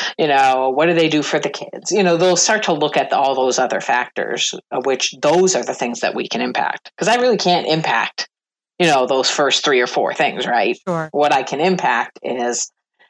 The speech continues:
Speaker 1: if it comes down to, if, if all else is equal,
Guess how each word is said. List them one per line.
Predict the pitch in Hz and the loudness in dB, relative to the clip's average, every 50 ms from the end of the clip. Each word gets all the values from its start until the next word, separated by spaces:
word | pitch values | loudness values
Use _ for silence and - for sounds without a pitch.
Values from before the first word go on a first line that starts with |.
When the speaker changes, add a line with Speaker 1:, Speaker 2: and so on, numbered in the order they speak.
| _ _ _ _ _ _ - | _ _ _ _ _ _ 0
Speaker 1:
if | 160 165 175 170 - | 0 2 2 2 -2
it | 151 - | -4 -4
comes | - - 139 127 123 120 123 | -4 -4 -4 -4 -4 -6 -6
down | 120 - 147 139 151 160 160 143 135 127 123 120 120 123 123 117 - _ - | -2 0 2 2 4 2 2 2 0 0 0 -2 -2 -4 -6 -10 -12 _ -4
to, | - - 143 127 120 120 120 | -2 0 2 2 4 4 2
if, | 123 127 - | 2 0 0
if | - 151 139 - | 0 0 0 0
all | - - 151 147 151 160 170 180 180 - | 0 0 2 2 2 2 2 2 2 2
else | - 156 151 143 - | 2 2 2 0 0
is | 151 139 131 - - | -2 -2 -4 -4 -6
equal, | 147 147 147 - - - - - - 67 - - | -6 -6 -4 -2 -2 0 0 0 0 -2 -4 -6